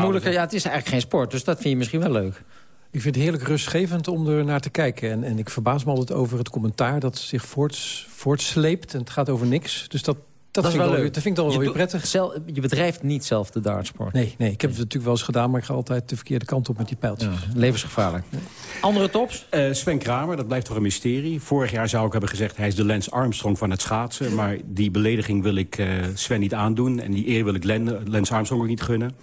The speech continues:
Speaker 2: Hij werd kampioen met een nieuw puntenrecord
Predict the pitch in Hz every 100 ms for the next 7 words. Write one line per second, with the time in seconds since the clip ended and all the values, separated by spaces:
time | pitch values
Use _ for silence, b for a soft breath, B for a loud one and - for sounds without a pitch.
0 | B B B B B B B 139 139 -
1 | 151 139 175 147 123 151 - 127 135 143
2 | 147 147 151